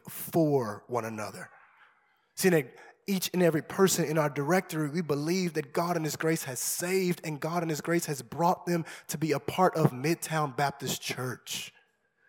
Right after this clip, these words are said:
Seeing that we get to play a role in each other's growth in Christ Jesus, when we see it, it should lead us to thank God for one another all the more.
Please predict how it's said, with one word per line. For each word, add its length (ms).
Seeing 240
that 180
we 160
get 180
to 80
play 240
a 80
role 460
in 100
each 140
other's 320
growth 520
in 200
Christ 420
Jesus, 560
when 220
we 140
see 480
it, 220
it 120
should 240
lead 320
us 120
to 140
thank 480
God 400
for 100
one 200
another 320
all 320
the 100
more. 480